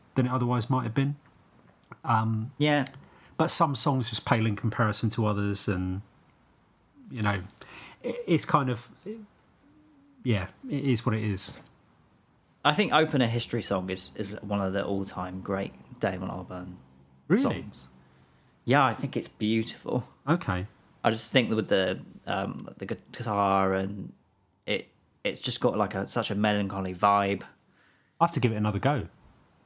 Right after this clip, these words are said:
Speaker 2: Um, and I think the, the closer, The Good, the Bad and the Queen, is also really good. That's the only real rock song. Not
Speaker 1: Is,
Speaker 2: even
Speaker 1: is
Speaker 2: rock,
Speaker 1: that the
Speaker 2: but it's
Speaker 1: longer
Speaker 2: the
Speaker 1: one?
Speaker 2: only
Speaker 1: It was,
Speaker 2: real
Speaker 1: like,
Speaker 2: song
Speaker 1: six or
Speaker 2: that,
Speaker 1: seven minutes?
Speaker 2: yeah, when it,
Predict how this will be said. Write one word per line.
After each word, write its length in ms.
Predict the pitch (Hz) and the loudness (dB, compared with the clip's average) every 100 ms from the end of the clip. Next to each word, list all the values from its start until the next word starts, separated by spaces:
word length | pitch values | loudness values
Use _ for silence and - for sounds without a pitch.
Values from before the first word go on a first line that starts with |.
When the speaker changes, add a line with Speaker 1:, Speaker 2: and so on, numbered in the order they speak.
| _ _ _ _ _ - | _ _ _ _ _ 2
Speaker 2:
Um, 440 | 110 107 104 104 - | 4 4 2 -2 0
and 120 | 123 | 2
I 40 | 120 | 4
think 200 | - - | 2 2
the, 260 | 120 - - | 0 0 -4
the 100 | 113 | -4
closer, 800 | - 143 135 104 98 98 95 92 _ _ | 4 4 4 4 2 2 0 -4 _ _
The 120 | 107 | -6
Good, 260 | 98 98 98 | -4 -4 -4
the 60 | |
Bad 200 | 98 95 | -2 0
and 80 | 95 | -2
the 40 | - | -4
Queen, 340 | 98 95 95 | -4 -4 -4
is 80 | 107 | -6
also 340 | 113 110 - 101 | 0 0 2 0
really 140 | 98 | 0
good. 100 | 95 | 2
That's 180 | 165 151 | 2 4
the 120 | 151 | 4
only 160 | 123 110 | 4 4
real 380 | 107 98 98 - _ _ _ _ _ _ _ _ | 4 2 0 -8 _ _ _ _ _ _ _ _
rock 320 | 104 - - - | -2 -2 -6 -20
song. 420 | - - - 101 - _ | -10 -8 -6 -10 -14 _
Not 140 | - 156 | 0 2
Speaker 1:
Is, 60 | |
Speaker 2:
even 100 | 185 | 2
Speaker 1:
is 40 | 208 | 2
Speaker 2:
rock, 100 | 196 | 4
Speaker 1:
that 140 | 202 170 | 4 2
the 80 | |
Speaker 2:
but 40 | 185 | 4
it's 40 | 180 | 4
Speaker 1:
longer 140 | 175 | 4
Speaker 2:
the 60 | 143 | 4
Speaker 1:
one? 80 | 127 | 4
Speaker 2:
only 120 | 110 | 6
Speaker 1:
It 60 | |
was, 100 | 113 127 | 4 6
Speaker 2:
real 80 | 139 | 6
Speaker 1:
like, 80 | |
Speaker 2:
song 80 | 110 | 4
Speaker 1:
six 140 | 107 101 | 4 4
or 40 | |
Speaker 2:
that, 40 | - | 4
Speaker 1:
seven 260 | 143 131 | 2 2
minutes? 220 | 127 95 | 0 2
Speaker 2:
yeah, 300 | 135 131 107 | 6 8 8
when 180 | 101 110 | 6 4
it, 240 | 104 85 | 2 -2